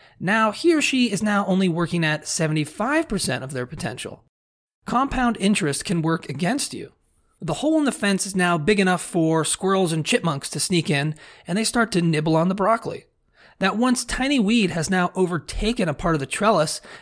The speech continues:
and starts to siphon some of the tomato's nutrients away. Since the rain barrel is only filled up halfway because of the leak,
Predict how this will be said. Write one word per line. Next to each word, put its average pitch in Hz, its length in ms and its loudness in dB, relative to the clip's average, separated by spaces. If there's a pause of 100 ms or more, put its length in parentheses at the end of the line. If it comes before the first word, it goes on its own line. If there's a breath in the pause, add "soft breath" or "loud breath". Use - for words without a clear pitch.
and 143 140 -6
starts 160 360 0
to 156 280 0
siphon 175 640 0
some 165 140 -2
of 151 120 -4
the 151 80 -2
tomato's 165 480 -2
nutrients 165 480 0
away. 123 280 -8 (480)
Since 285 260 -2
the 226 100 2
rain 254 260 2
barrel 190 240 2
is 180 120 0
only 180 160 0
filled 185 400 0
up 165 160 0
halfway 170 680 -2
because 143 320 -4
of 139 80 -6
the 127 80 -8
leak, 180 380 -2